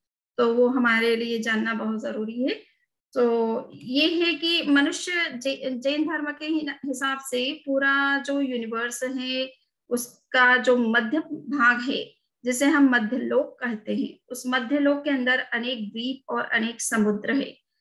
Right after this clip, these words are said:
और सबसे center में और सबसे छोटा जो द्वीप है, उसे जम्बू द्वीप कहा गया है, जहां हम अभी हैं। और जम्बू द्वीप के बाद में एक समुद्र की, अ, माना गया है, जिसे लवण समुद्र कहा गया है।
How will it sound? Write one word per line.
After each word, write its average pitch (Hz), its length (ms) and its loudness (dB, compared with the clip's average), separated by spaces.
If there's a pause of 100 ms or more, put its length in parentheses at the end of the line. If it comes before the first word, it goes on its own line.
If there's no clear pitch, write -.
(440)
और 220 160 2
सबसे 320 460 0
center 285 500 2
में 277 240 2
और 269 140 -2
सबसे 285 340 -8
छोटा 302 460 0
जो 294 100 2
द्वीप 254 440 -2
है, 254 140 2
उसे 262 280 -2
जम्बू 226 340 -4
द्वीप 247 320 -4
कहा 214 320 -8
गया 226 160 -4
है, 262 320 0
जहां 254 320 -4
हम 247 280 -6 (100)
अभी 233 380 -6 (180)
हैं। 269 300 0 (680)
और 233 300 2
जम्बू 285 340 2
द्वीप 320 460 -2
के 311 120 0
बाद 269 340 -2
में 285 180 -2
एक 285 120 -10
समुद्र 269 460 -6
की, 269 420 -12
अ, 262 120 0
माना 254 360 2
गया 254 300 -2
है, 285 140 -2
जिसे 269 260 -4
लवण 240 340 -6
समुद्र 254 420 -6
कहा 247 280 -6
गया 247 220 -2
है। 277 280 -4